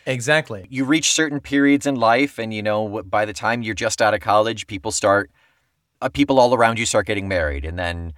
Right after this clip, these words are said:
Speaker 2: people all around you start having kids, and then
Speaker 1: Yes,
Speaker 2: l-,
Speaker 1: yes.
Speaker 2: the later and later, people around you start kinda dying off, and, and it's, there is a certain awareness there that it's, it's kind of sweet that Ian would,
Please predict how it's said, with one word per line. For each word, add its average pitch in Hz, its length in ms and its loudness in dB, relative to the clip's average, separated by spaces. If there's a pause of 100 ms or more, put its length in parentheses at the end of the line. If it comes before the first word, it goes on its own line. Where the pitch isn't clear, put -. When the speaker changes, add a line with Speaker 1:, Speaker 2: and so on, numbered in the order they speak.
(260)
Speaker 2:
people 110 260 -4
all 107 160 4
around 101 220 2
you 101 60 0
start 92 200 0
having 95 240 -2
kids, 78 460 -2
and 90 160 -4
then 90 220 -2
Speaker 1:
Yes, 90 180 -8
Speaker 2:
l-, 98 140 -4
Speaker 1:
yes. 92 120 -12
Speaker 2:
the 98 80 -4
later 92 320 0
and 123 100 0
later, 113 440 0
people 131 260 -6
around 131 240 4
you 131 60 -4
start 139 340 -2
kinda 147 260 -2 (320)
dying 147 300 4
off, - 340 4
and, 95 220 -6
and 104 160 -8
it's, - 320 -8 (760)
there 143 240 2
is 135 120 2
a 139 40 -2
certain 131 520 0 (920)
awareness 123 560 2
there 82 460 0 (540)
that 87 380 -4
it's, 107 300 -4
it's 110 140 -8
kind 113 160 0
of 95 80 -2
sweet 104 340 -2
that 95 160 0
Ian 92 320 0
would, 80 300 -2